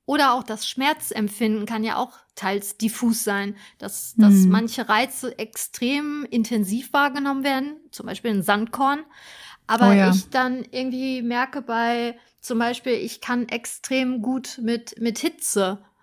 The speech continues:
Speaker 1: umgehen. Also was heißt umgehen? Eigentlich nicht. Äh, im, im Gegenteil, dass ich teils Verbrennungen hatte oder als Kind mich nicht geäußert habe, dass es vielleicht, äh, mal ärztlich ab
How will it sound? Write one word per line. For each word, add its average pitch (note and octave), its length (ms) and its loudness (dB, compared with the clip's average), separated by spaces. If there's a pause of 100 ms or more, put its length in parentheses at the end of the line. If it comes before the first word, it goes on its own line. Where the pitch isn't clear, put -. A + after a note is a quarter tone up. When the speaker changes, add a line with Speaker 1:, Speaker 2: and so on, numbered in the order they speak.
(600)
Speaker 1:
umgehen. A#3 720 4
Also A3+ 200 4
was A3+ 160 2
heißt A3 180 -2
umgehen? B3+ 400 4
Eigentlich A#3 380 2
nicht. C4+ 300 2 (300)
Äh, A3+ 420 2
im, F#3+ 140 -4
im B3 140 4
Gegenteil, A3+ 460 2
dass G#3 200 0
ich - 240 -14
teils A#3 320 0
Verbrennungen A#3+ 580 2
hatte C#4 260 -2
oder A#3 220 0
als G#3+ 220 -4
Kind B3 220 -2
mich B3 160 -8
nicht - 240 -4
geäußert C4 460 -2
habe, A3+ 180 -6
dass A3 220 -4
es - 200 -10
vielleicht, - 1000 -4 (140)
äh, C4+ 280 2
mal C4 460 2
ärztlich - 640 -4
ab - 320 -4